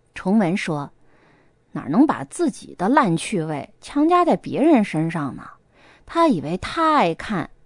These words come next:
别人也爱看吗？”安把偷拍成果给万总看，效果一般，可也确实没什么劲爆的。万总昧着良心说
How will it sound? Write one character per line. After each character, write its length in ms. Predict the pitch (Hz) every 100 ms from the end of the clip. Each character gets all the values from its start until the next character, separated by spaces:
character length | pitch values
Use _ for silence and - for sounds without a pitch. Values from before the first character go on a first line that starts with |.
| _
别 240 | 196 240
人 140 | 294 262
也 80 |
爱 180 | 170 185
看 320 | 196 233 220
吗？” 240 | 170 156 156 _ _ _ _ _ _ _ _ _ _ _ _ _ _ _ _ _
安 260 | 285 302 285
把 180 | 190 -
偷 260 | - 269
拍 200 | 247 254
成 300 | 254 180 208
果 260 | 208 156 180
给 180 | - 147
万 220 | 247 202
总 240 | 156 - -
看， 280 | - 175 - - _ _ _
效 280 | - 277 196
果 160 | 151
一 200 | 147 214
般， 300 | 185 233 247 - _ - -
可 140 | - 349
也 120 | 302
确 260 | - 330
实 160 | 269 269
没 260 | 233 180 320
什 240 | - 147
么 140 | 196
劲 300 | 185 - 160
爆 280 | 139 147 -
的。 80 | - - _ _ _ - - - -
万 260 | 247 220
总 320 | 196 165 151 -
昧 220 | 240 214
着 120 | 175
良 240 | 156 151 196
心 240 | - 220
说 360 | 214 175 160